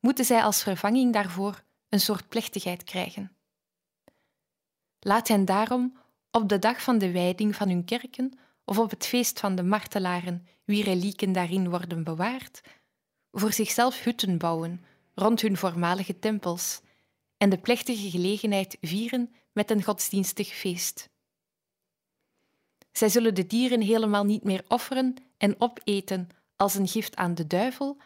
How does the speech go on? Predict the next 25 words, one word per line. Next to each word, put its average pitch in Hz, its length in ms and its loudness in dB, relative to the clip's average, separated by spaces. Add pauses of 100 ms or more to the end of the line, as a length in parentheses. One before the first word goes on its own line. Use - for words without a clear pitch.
(440)
maar 196 160 2
voor 190 180 0
de 185 140 -2
eer 220 180 2
van 226 220 -2
God, - 420 -6 (800)
aan 196 240 2
wie 202 200 0
zij, 175 340 -6 (440)
als 196 240 0
de 180 80 -4
schenker 247 460 0
van 180 240 -2
alle 233 260 0
dingen, 214 460 -2 (120)
dank 202 280 2
zullen 170 280 -2
zeggen 190 440 -6 (340)
voor 208 160 0
het 208 160 -2
feit 226 380 -2
dat 214 180 -4
zij 185 160 0
verzadigd 180 600 -6
zijn. 170 320 -10